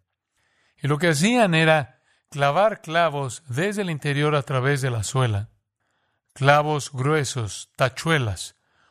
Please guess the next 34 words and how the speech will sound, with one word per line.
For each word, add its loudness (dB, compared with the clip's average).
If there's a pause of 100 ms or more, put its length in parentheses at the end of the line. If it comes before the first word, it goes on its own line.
(120)
como 0
las 4
de 0
un 0
zapato 0
de 0
fútbol 0
americano, 2
de 2
béisbol 0 (1200)
o -2
de 0
fútbol 2
soccer. 0 (720)
Y -2
eso 0
le 4
daba 6
al 0
soldado 0 (400)
la -4
capacidad 2 (580)
de -6
mantenerse -2
firme -2
en 0
su -2 (220)
posición 0
conforme 2
se 2
enfrentaba 4
en 0
la -2
lucha -2